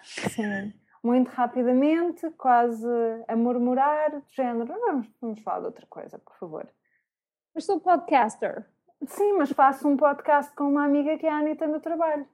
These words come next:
Speaker 2: A Náutila também está a fazer mais ou menos três meses de, de vida pública.
Speaker 1: Pois
Speaker 2: É
Speaker 1: é,
Speaker 2: verdade.
Speaker 1: porque foi mais ou menos ao mesmo tempo.
Speaker 2: Foi mais ou menos ao mesmo tempo que eu lancei publicamente a Náutilo,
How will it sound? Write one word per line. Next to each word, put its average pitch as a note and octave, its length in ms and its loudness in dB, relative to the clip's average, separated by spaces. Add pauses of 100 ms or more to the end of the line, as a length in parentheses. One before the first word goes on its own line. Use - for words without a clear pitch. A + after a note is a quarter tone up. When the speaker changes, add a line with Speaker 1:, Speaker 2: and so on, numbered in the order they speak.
(200)
Speaker 2:
A F#4 80 -2
Náutila C4 580 4
também D4 260 2
está D4+ 200 2
a C#4+ 40 0
fazer C#4+ 300 4
mais C#4+ 240 2
ou D4 80 2
menos D4 280 2
três D4 360 4
meses C#4 520 6
de, C4+ 160 6 (180)
de C#4+ 280 4
vida C#4+ 260 6
pública. C#4 680 4 (1300)
Speaker 1:
Pois A#3 240 4
Speaker 2:
É E4 40 10
Speaker 1:
é, - 20 12
Speaker 2:
verdade. B3 200 8
Speaker 1:
porque A3+ 160 4
foi B3 120 6
mais B3+ 240 8
ou C4 80 4
menos C4 200 4
ao C#4+ 60 2
mesmo C#4+ 320 0
tempo. C#4+ 320 0 (400)
Speaker 2:
Foi B3+ 80 -4
mais C#4+ 140 4
ou D4 80 8
menos C4+ 180 6
ao C4 60 8
mesmo A#3 240 4
tempo G#3+ 260 2
que - 100 4
eu B3 60 6
lancei B3+ 340 6
publicamente B3+ 800 6
a C4 60 8
Náutilo, A#3 500 4